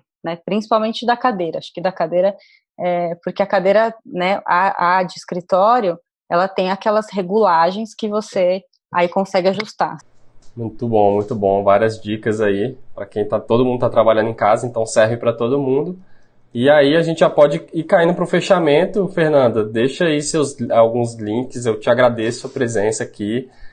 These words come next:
Speaker 2: o seu tempo de vir aqui trazer essa, é, essas tendências aí dos espaços de trabalho. A gente fala muito sobre o trabalho remoto, obviamente, mas é interessante entender, né, como é que tá sendo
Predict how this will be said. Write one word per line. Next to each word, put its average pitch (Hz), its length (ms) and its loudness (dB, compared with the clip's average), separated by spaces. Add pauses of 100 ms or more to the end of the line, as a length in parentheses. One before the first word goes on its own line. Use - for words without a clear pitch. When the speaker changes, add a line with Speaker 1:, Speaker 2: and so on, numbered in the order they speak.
(180)
Speaker 2:
o 107 60 -12
seu - 320 -2
tempo 127 460 2
de 123 220 -2
vir 120 500 -4
aqui 139 200 -2
trazer 131 480 2
essa, 117 800 4 (500)
é, 104 640 6
essas 120 300 -6
tendências 131 680 4
aí 117 140 4
dos 120 180 -6
espaços 113 400 0
de 120 60 -10
trabalho. 120 400 2
A 131 40 0
gente 131 180 0
fala 127 200 2
muito 135 200 0
sobre 131 180 2
o 127 40 -6
trabalho 120 280 4
remoto, 127 400 4
obviamente, 120 800 0 (460)
mas 117 240 4
é 127 60 6
interessante 139 760 2
entender, 147 760 0
né, 143 120 0
como 127 180 0
é 143 60 4
que - 100 -12
tá 131 300 4
sendo 131 680 -2